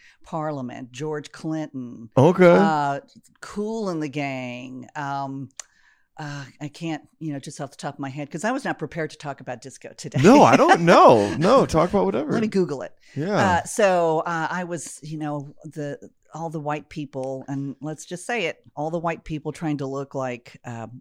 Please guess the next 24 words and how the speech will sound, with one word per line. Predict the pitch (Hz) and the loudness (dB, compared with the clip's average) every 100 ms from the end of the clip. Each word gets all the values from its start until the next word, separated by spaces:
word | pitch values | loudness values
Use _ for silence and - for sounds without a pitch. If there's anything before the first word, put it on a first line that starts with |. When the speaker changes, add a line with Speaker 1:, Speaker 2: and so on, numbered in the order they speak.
| - | -2
Speaker 2:
Black | 110 120 | 0 2
people? | 147 160 175 _ | 0 -2 -6 _
Speaker 1:
John | 139 143 151 | -6 -2 -4
Travolta. | - 139 139 139 135 127 - 107 - | -4 -4 -2 -4 -6 -10 -12 -8 4
Speaker 2:
Oh, | 151 127 | 6 6
John | 139 123 | 4 2
Travolta. | 113 117 156 | 0 0 2
Speaker 1:
Yeah, | 156 147 139 123 120 | 2 2 2 2 6
Speaker 2:
<laughs> | |
Never | 190 | 6
Speaker 1:
yeah. | 156 160 127 | 8 6 6
Speaker 2:
mind. | 123 98 - | 2 0 0
I | |
got | 117 | 2
that | 147 | 2
Speaker 1:
And | 143 147 | 2 0
Speaker 2:
wrong. | 147 | -2
Speaker 1:
it | 135 | -4
was | 143 139 123 | -4 -6 -6
like, | 139 135 - | -6 -6 -8
oh, | 165 165 147 135 120 120 | -8 -6 -4 -4 -6 -8
oh, | 143 139 127 | -8 -8 -8
okay. | 123 127 123 | -10 -10 -8
But, | - | 0